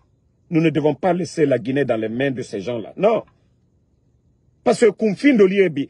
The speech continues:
il faut voir leur train de vie aujourd'hui. Hein ?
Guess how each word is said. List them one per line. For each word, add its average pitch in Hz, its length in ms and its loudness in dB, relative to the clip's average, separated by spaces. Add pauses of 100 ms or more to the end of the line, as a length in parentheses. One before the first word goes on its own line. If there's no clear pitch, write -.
(120)
il 285 100 2
faut 311 160 4
voir 220 200 4
leur 214 200 2
train 214 180 0
de 160 120 -2
vie 151 140 -2
aujourd'hui. 120 380 -4 (2250)
Hein ? 214 140 -4